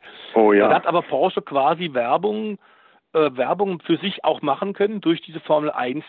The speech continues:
Speaker 2: Titel, Manfred, äh, durch ein Projekt, das im Grunde sowieso von außen bezahlt worden ist. Also es war eine Win-Win-Situation.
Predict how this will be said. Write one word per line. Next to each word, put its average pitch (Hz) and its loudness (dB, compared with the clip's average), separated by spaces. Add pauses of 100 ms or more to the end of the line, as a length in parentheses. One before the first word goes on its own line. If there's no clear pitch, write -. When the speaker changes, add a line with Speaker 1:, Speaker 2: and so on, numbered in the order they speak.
(100)
Speaker 2:
Titel, 190 -4
Manfred, 180 -4 (520)
äh, 165 4
durch 170 2
ein 160 0 (160)
Projekt, 151 2
das 165 -2
im 175 -8
Grunde 156 -2
sowieso 147 -2
von 202 -2
außen 135 0
bezahlt 139 0
worden 135 -2
ist. 139 -6
Also 147 -2
es 151 -4
war 156 2
eine 165 -2
Win-Win-Situation. 139 -4